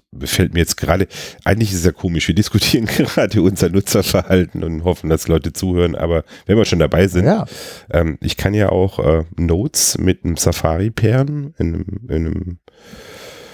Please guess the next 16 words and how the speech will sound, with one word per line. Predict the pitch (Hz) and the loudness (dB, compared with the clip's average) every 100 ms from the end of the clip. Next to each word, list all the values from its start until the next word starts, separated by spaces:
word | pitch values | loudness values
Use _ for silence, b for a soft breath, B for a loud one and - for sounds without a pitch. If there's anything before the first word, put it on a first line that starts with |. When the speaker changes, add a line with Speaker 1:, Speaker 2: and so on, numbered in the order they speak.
| B B - - | B B -20 -6
Speaker 1:
äh, | 73 78 80 78 80 - | -2 0 -2 -6 -14 -10
Split-View-Mode | - - 85 107 131 151 175 - - - | -2 0 2 2 2 2 0 -4 -14 -4
und | 82 | 0
ich | 87 | 2
Speaker 2:
Mhm. | 123 | 2
Speaker 1:
kann | 98 101 | 2 4
Notes | 90 85 - - | 4 4 2 0
nochmal | 110 113 107 | 0 2 2
als | - | 0
separates | - - 101 131 - - - | 0 -2 0 0 -2 -4 -4
Window | 80 76 | -4 -4
offen | - - - | -8 -6 -6
haben. | - 87 92 104 _ _ _ _ - | -6 -10 -14 -18 _ _ _ _ -6
Kann | - | -2
ich | - | 0
das? | - 185 - | 0 -4 -6